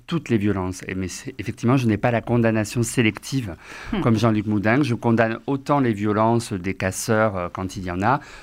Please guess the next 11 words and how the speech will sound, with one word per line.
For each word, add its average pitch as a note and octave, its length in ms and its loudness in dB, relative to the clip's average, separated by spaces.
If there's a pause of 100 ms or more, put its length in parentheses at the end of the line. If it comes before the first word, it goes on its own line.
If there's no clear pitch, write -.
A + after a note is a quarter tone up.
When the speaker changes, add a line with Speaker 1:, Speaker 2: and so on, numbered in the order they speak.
(100)
Speaker 1:
que - 80 0
les A#2+ 120 6
violences G#2+ 400 2
policières C3+ 640 0
ou D3+ 100 0
la C3+ 120 4
violence A#2 380 0
sociale C#3 640 -2 (300)
de A#2+ 140 2
politique A#2 640 -2
brutale A#2 680 0